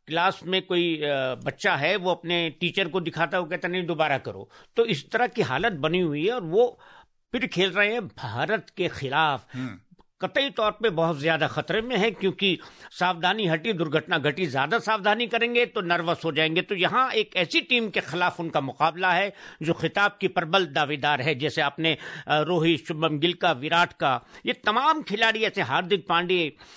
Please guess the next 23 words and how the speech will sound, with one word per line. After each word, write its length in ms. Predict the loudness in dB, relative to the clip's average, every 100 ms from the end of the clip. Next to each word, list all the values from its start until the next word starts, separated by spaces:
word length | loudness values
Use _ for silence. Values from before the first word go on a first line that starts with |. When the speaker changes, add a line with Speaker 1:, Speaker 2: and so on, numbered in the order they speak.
| -12
Speaker 1:
जडेजा 400 | -2 0 2 2
को 120 | 0
खेलना 360 | 0 0 0 0
बड़ा 240 | 0 0
मुश्किल 460 | 2 0 -2 0 2
है। 180 | 2 2
हर्षित 360 | 0 2 0
राणा 280 | 0 0 2
एक 240 | 0 -2 -4
गजब 340 | -2 0 -2
का 100 | 0
तेज 320 | -2 2 0 0
गेंदबाज 500 | -2 0 0 2 2
है। 140 | -2 -4 -20 -2
कुलदीप 460 | 0 0 -2 -2 -4
राणा 380 | -6 -2 0
की 160 | 0 -4
बॉल 300 | -2 0 0
तो 140 | 0
समझ 340 | -2 -2 0 0
ही 120 | 0
नहीं 180 | 0 2
आती, 380 | 0 0 -2